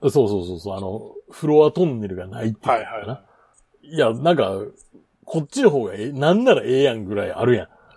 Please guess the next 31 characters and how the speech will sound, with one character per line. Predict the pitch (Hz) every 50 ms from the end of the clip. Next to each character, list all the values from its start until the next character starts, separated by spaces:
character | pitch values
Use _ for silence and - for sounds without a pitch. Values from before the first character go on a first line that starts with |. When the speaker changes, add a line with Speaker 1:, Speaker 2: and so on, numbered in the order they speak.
| - 131 131 120 107 98 95
Speaker 2:
あ |
ま | 107 110 98 92 92
あ | 104 139
ね。 | 202 180 - - _ _ _ _ _ _ _ _ _ _ _ _ _ -
Speaker 1:
平 | - 147 143 139 147 147 151
ら |
な | 135 117 107
方 | 104 107 107 98 92
が。 | 95 101 -
Speaker 2:
平 | - - 139
ら | 131 131 131 139 123
な | 120
方 | - _ 117 107
が | - 92 -
強 | - - - 127 113 101
い。 | _ _ _ _ _ _ _ _ _ _ _ _ -
Speaker 1:
そ | - - 104
ん | 104
な | 101
合 | 92 - 135 143 156 170 175
成 | - - 185 170 165
と | 123 101
か | 95
言 | 98 117 123 135
わ | 151 160 165
ん | 165 143 -
か | - -
ら | - -
さ。 | - - - - - 151
Speaker 2:
う |
ん。 | 147 143 135 123 110 104 104